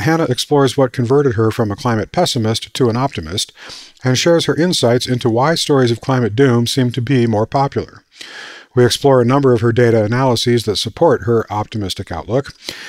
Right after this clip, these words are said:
and we discuss why it's important to give people hope that we can address the climate challenge successfully,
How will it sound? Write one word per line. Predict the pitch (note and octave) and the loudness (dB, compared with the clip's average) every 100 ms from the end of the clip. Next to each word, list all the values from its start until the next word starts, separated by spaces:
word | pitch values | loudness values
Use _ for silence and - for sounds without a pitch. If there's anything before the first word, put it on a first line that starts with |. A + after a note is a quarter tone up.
| - | -4
and | C#3+ D3 | 0 2
we | C#3 | 2
discuss | C3+ - C3 | 0 2 0
why | C3+ C#3+ C#3+ | 2 2 2
it's | - | -2
important | A#2 - B2 B2 | -2 0 0 -2
to | B2 | 0
give | B2 A2+ | 0 0
people | - F3 A#2+ | -4 -2 -2
hope | - E3+ - - - _ | 0 0 -2 -12 -20 _
that | B2 | 2
we | A#2+ B2+ | 2 2
can | A#2 | -2
address | G2 C#3+ D#3+ | 0 0 0
the | C#3 | -4
climate | - C3+ C3 A#2 | 0 0 0 0
challenge | B2+ A#2 A2+ - | -2 0 0 -4
successfully, | A2 - D3 - - - | -6 -2 -2 -2 -10 -16